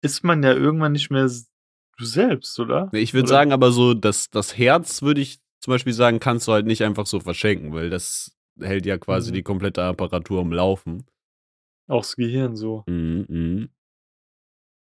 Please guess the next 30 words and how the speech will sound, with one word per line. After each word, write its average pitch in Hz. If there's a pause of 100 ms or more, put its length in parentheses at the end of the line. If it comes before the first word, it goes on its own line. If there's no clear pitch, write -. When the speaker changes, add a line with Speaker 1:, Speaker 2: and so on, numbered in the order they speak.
(120)
Speaker 1:
Aber 123
ist 131
ja 151
eh 175
schon 151
alles 147
so 170 (1200)
durch-, 135 (220)
also 127
dumm 170
durchdacht, -
dass 104
Speaker 2:
Mhm. 90
Speaker 1:
es 117
vielleicht 127
auch 131
möglich 135
wäre, 117
weil 113
wie 123
willst 139
du 139
einfach 123 (120)
jemand 123
anderem 135
deinen 117
Arm 131
geben? 110
Das -
ge-, -